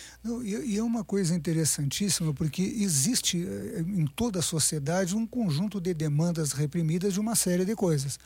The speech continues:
A hora que a pesquisa indica o caminho ou cria condições, então, efetivamente, é, é, é possível ter esse desenvolvimento que tu fala.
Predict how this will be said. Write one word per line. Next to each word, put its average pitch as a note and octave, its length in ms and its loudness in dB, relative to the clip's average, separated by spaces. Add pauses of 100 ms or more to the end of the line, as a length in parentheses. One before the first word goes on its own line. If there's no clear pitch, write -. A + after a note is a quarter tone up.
(460)
A E4+ 120 0
hora F3 320 4
que E3+ 100 -2
a D#3 60 2
pesquisa C#3+ 760 2
indica F3 540 2
o E3 60 -2
caminho D3 520 0
ou C3+ 120 -6 (120)
cria F3+ 320 2
condições, F#3+ 800 -2
então, C4 420 -4 (240)
efetivamente, G3 1040 0
é, G3+ 460 0 (460)
é, A3+ 40 -14
é F#3 40 -6
possível F#3+ 560 0
ter G3+ 400 -2
esse F#3+ 500 0
desenvolvimento F3 1080 0
que F3 80 -8
tu G3+ 100 -10
fala. B2+ 340 -8